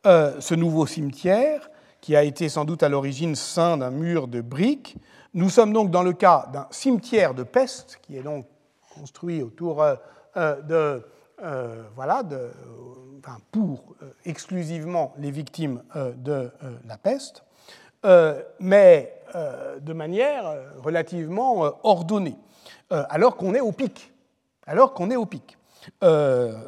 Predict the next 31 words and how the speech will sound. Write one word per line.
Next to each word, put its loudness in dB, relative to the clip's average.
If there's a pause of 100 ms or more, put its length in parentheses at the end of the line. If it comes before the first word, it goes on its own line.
au -12
pic -4
de 0
l'é-, -2
l'é-, -4
l'é-, -10
de -14
l'épidémie. -8
On 0
a 4
creusé -4
à -8
East -6
Smithfield -8 (600)
plusieurs, 2
euh, 6 (800)
fosses -2
d'inhumation -4 (560)
et -4
tranchées -4 (380)
pour -2
au 6
moins 0
deux 2
mille 2
quatre 2
cents -2
individus, -6 (480)
et -4
sur, -2
euh, 6